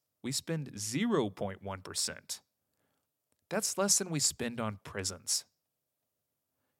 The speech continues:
Given that only one-third of Americans get a bachelor's degree,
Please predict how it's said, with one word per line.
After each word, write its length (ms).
Given 260
that 180
only 300
one-third 480
of 60
Americans 560
get 120
a 40
bachelor's 520
degree, 380